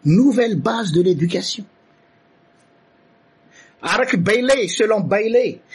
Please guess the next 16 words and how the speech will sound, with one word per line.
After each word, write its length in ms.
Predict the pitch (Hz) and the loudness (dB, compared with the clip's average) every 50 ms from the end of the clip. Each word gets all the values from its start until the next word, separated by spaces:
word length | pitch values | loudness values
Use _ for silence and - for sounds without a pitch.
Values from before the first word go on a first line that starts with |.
| - - 139 | -14 -6 -6
zany 380 | 139 143 160 208 226 240 247 | -4 -2 0 0 0 0 0
rehetra 340 | 240 247 254 254 - - - | 2 2 2 2 2 0 0
zany 280 | 175 247 277 302 294 285 | 0 0 0 2 0 0
ozy, 440 | 302 311 226 247 330 339 381 - - _ _ _ _ _ _ _ _ _ _ _ _ _ - | 0 0 2 2 2 0 0 -2 -8 _ _ _ _ _ _ _ _ _ _ _ _ _ -8
zany 240 | - 170 175 196 208 - - 285 302 302 | -6 -4 -4 -4 -6 -6 -2 -2 -2 0
asa 340 | 294 - - - 277 240 | -2 -6 -8 -6 -6 -2
rehetrarehetra 520 | 233 247 247 247 254 240 226 226 226 - 156 | 0 0 0 2 2 2 2 2 -2 0 -2
zany 200 | 180 220 247 254 | 0 0 0 0
ozy 140 | 233 208 262 | 0 2 2
izy, 300 | 240 208 262 311 320 - _ _ _ _ _ _ _ _ _ - | 2 2 2 0 0 -4 _ _ _ _ _ _ _ _ _ -12
dia 360 | 101 156 190 226 247 247 - | -4 0 0 0 0 -2 -6
ça 260 | - - - - 233 | -10 -6 -4 -4 -4
fait 280 | 196 - - 254 254 254 | -4 0 0 0 0 2
partie 500 | - 240 226 240 - - - 247 254 247 | 0 -2 -2 -2 -6 -6 -2 0 0 0
d'un 160 | 165 175 180 | 0 -2 -2
travail, 760 | 180 175 - 214 208 196 170 170 185 214 240 254 262 277 294 | -4 -4 -4 -2 0 0 0 0 0 0 0 0 0 -2 -6